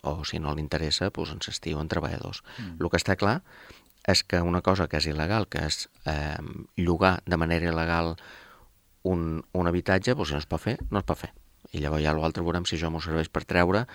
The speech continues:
Speaker 1: o no treure aquests habitatges en es, en es mercat i fer que els preus, primer que n'hi hagi més i llavors que els preus baixin, baixin més. Això no deixa de ser una mesura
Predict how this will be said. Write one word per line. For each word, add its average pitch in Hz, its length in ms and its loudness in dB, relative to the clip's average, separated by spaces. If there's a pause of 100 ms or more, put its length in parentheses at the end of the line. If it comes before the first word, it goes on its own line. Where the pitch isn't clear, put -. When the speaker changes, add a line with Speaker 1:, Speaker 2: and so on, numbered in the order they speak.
(440)
Speaker 1:
o 90 100 2
no 85 140 0
treure 85 300 0
aquests 87 300 -4
habitatges 85 720 -4 (640)
en 80 220 4
es, 76 380 2 (180)
en 92 80 6
es 82 100 4
mercat 87 380 4
i 123 80 0
fer - 140 -2
que - 80 -2
els - 100 -4
preus, 92 320 2
primer 82 220 0
que 90 100 0
n'hi 85 80 4
hagi 85 160 2
més 123 160 2
i 120 80 0
llavors 82 160 2
que 82 80 -4
els - 80 -10
preus 76 320 -2
baixin, - 380 -4 (100)
baixin - 240 -6
més. - 160 -8
Això - 240 -8
no 82 80 2
deixa 80 160 0
de - 60 -2
ser 90 100 -2 (120)
una 87 280 2
mesura 87 300 2